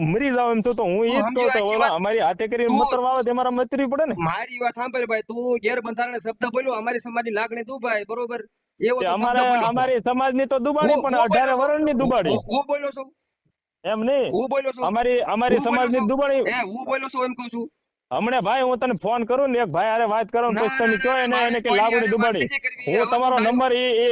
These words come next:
Speaker 1: એક નેહડામાં હું તમને નેમ-, નંબર
Speaker 2: હું,
Speaker 1: નાખું એને
Speaker 2: તું
Speaker 1: કે આ
Speaker 2: ડાયો
Speaker 1: ભાઈ
Speaker 2: થઈ
Speaker 1: બહુ
Speaker 2: જજે,
Speaker 1: મને ફોન, આ
Speaker 2: તું,
Speaker 1: ધમકી
Speaker 2: તું
Speaker 1: એક ધારો દે છે મને એને
Speaker 2: તું
Speaker 1: કે.
Speaker 2: ડાયો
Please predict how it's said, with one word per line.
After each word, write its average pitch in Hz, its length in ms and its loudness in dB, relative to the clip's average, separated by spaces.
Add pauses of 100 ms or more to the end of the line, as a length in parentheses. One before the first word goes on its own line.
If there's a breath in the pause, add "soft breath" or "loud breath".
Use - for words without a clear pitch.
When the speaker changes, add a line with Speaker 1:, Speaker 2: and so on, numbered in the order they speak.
(140)
Speaker 1:
એક 226 120 -2
નેહડામાં 226 520 2
હું 233 80 0
તમને 240 240 0
નેમ-, 202 280 0
નંબર 208 280 2
Speaker 2:
હું, 196 80 4
Speaker 1:
નાખું 254 220 4
એને 240 100 2
Speaker 2:
તું 269 40 4
Speaker 1:
કે 277 60 4
આ 214 140 4
Speaker 2:
ડાયો 175 40 0
Speaker 1:
ભાઈ 220 180 4
Speaker 2:
થઈ 196 80 2
Speaker 1:
બહુ 233 60 4
Speaker 2:
જજે, 208 200 2
Speaker 1:
મને 202 120 4
ફોન, 196 200 2
આ 196 60 2
Speaker 2:
તું, 220 160 6
Speaker 1:
ધમકી 226 220 2
Speaker 2:
તું 240 180 2
Speaker 1:
એક 185 60 0
ધારો 214 240 2
દે 226 160 2
છે 185 80 0
મને 143 220 0
એને 123 120 -2
Speaker 2:
તું - 60 -2
Speaker 1:
કે. - 80 2
Speaker 2:
ડાયો 254 260 -2